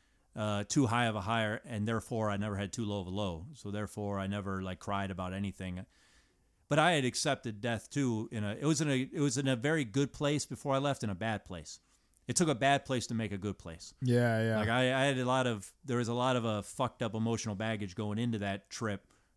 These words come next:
Speaker 1: that allowed me or helped me. I had nothing to lose.
Speaker 2: Yeah,
Speaker 1: You
Speaker 2: yeah.
Speaker 1: know, so therefore, but at the same time, even if you got nothing to lose, doesn't mean you're gonna face death, like,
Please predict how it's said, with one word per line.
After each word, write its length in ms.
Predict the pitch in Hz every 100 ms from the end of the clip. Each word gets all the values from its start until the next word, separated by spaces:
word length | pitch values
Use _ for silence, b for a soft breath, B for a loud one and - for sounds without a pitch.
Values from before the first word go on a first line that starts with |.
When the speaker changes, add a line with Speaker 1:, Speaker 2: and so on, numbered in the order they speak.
| -
Speaker 1:
that 100 | 107
allowed 400 | 104 110 127 113
me 300 | 104 98 101
or 100 | 113
helped 300 | 92 131 127
me. 280 | 107 95 78 _ -
I 80 | 131
had 140 | 127
nothing 260 | 135 135 113
to 80 | 107
lose. 480 | 120 110 80 - -
Speaker 2:
Yeah, 420 | 135 123 113 110
Speaker 1:
You 60 | 113
Speaker 2:
yeah. 80 | 110
Speaker 1:
know, 220 | 117 117
so 200 | - 113
therefore, 560 | 120 120 - 117 120 -
but 160 | 165
at 120 | 147
the 80 | 135
same 240 | - 131 117
time, 380 | 123 113 107 - b b b 160
even 180 | 151
if 80 | 135
you 60 | 120
got 100 | 120
nothing 240 | 117 107
to 60 | 107
lose, 180 | 120 98
doesn't 160 | 101
mean 140 | 107 101
you're 100 | 98
gonna 140 | 95
face 300 | - 107 -
death, 320 | 107 104 - -
like, 160 | 101